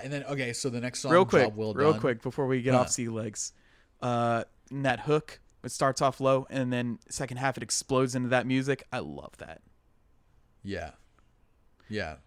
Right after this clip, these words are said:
Speaker 1: they, they do that really well too. Um,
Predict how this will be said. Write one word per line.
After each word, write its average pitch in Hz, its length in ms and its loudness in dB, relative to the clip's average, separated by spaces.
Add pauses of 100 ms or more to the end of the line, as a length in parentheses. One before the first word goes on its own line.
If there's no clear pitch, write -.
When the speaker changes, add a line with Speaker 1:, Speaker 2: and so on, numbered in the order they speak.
(640)
Speaker 1:
they, 151 440 0
they 127 220 -4
do 135 140 2
that 143 140 4
really 117 200 -2
well 107 220 -2
too. 98 420 -8 (180)
Um, 92 540 -8